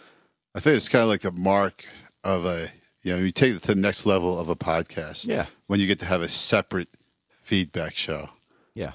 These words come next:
Speaker 2: That would,
Speaker 1: I'm just,
Speaker 2: that
Speaker 1: I'm, I'm, like, giddy with anticipation for this one.
Speaker 2: Oh. Okay.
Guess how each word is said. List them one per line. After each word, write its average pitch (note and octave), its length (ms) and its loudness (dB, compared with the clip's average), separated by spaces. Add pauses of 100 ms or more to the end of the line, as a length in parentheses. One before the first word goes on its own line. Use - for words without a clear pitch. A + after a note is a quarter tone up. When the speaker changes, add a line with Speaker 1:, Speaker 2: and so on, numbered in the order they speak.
(120)
Speaker 2:
That - 160 -4
would, A2+ 100 2
Speaker 1:
I'm G#2+ 60 2
just, A2 160 4
Speaker 2:
that B2+ 120 2
Speaker 1:
I'm, B2+ 60 4
I'm, A#2 120 4
like, F2+ 440 0
giddy G2 520 0
with F2+ 160 -2
anticipation F2 720 -2
for - 120 -10
this E2 200 -4
one. D#2 160 -8 (720)
Speaker 2:
Oh. F2 180 -12 (1800)
Okay. E2 340 -8